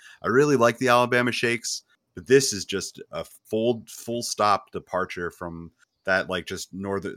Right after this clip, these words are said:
like, or northern, that southern rock thing that, you know, blues rock that they, you know, are known for. And it's still there. It's still relevant 'cause she was, like, the main creative force behind them. But this is just purely her. She wrote all the lyrics herself. It's amazing.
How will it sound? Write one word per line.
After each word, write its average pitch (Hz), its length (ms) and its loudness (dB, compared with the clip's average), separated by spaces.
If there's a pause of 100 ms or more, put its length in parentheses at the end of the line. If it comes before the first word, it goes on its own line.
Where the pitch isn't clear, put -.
like, 87 260 -4
or 87 300 -6
northern, 78 440 -12
that 87 180 -4
southern 101 460 -2
rock 87 360 -4
thing 92 320 -10
that, 87 180 -8 (380)
you 90 80 -12
know, 85 100 -6
blues 90 360 -4
rock 87 220 0
that 85 180 -8
they, 85 280 -6 (300)
you 92 140 -12
know, 78 300 -14
are 87 140 -6
known 110 280 -2
for. 87 320 -4
And 85 460 -12 (400)
it's - 200 -4
still 208 260 8
there. 113 460 6
It's 113 180 0
still 120 240 4
relevant 104 600 0
'cause 95 220 -4
she - 240 -8
was, 95 180 -8
like, 87 160 -4 (180)
the 98 120 -6
main 95 420 -8 (220)
creative 101 460 -2
force 127 300 -2
behind 143 400 -4
them. 160 260 -2 (540)
But 98 320 -4
this 117 200 -4
is 98 120 -8
just - 360 -4
purely 98 480 -2
her. 92 360 -4
She - 180 -10
wrote 85 240 -6
all 85 200 -4
the 85 80 -14
lyrics 90 380 -10
herself. 80 540 -8
It's 82 260 -10
amazing. 76 520 -16